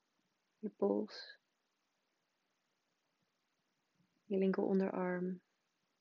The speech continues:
Elleboog.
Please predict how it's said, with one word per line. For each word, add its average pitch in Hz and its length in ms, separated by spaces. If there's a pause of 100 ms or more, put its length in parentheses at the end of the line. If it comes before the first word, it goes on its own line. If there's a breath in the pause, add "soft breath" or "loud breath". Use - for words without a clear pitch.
(2250)
Elleboog. 185 760